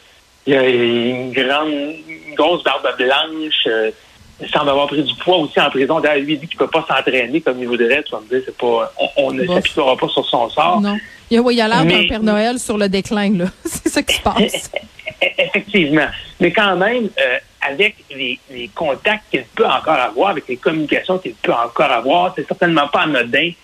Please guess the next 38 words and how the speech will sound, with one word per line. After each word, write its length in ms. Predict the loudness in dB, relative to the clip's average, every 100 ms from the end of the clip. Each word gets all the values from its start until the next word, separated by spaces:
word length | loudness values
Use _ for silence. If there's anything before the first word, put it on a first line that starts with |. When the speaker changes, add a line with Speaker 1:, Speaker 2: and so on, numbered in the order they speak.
| _ _ _
Speaker 1:
de 140 | -2 0
montrer 720 | 2 4 4 2 2 2 2 -2 -20 -14
des 300 | -4 -2 0
complots 600 | 0 0 0 2 2 2
qu'il 200 | 0 -2
fomentait. 720 | 0 0 2 0 0 0 0 -4 -20 _ _ -4
Euh, 800 | 0 2 2 0 0 0 0 -4
il 100 | -2
y 80 | 0
a, 40 | 2
il 100 | 2
y 80 |
a, 180 | 2 2
il 80 | 0
y 60 | 0
a 40 |
de, 100 | -2 -2
de, 120 | -2 -6 -4
il 60 |
y 80 | -2
a 80 | 0
de 100 | 0
ça 360 | 2 2 4 2 2
à 60 |
peine 240 | 0 -2 0
quelques 360 | -2 -2 0
années, 320 | 0 -2 -6 -6
là, 60 | -8 -8 -18 -20 _ -2
euh, 180 | 2 2 0
à 100 | -2
l'intérieur 440 | -2 0 2 2
de 40 | 2
la 60 |
prison 380 | -2 -2 -2 -2
de, 100 | -2
de 140 | -4 -4
Saint-Anne-des-Plaines. 540 | -4 -4 -4 -6 -12 -12 -14 _ _ _ -6
Speaker 2:
Hmm. 180 | -4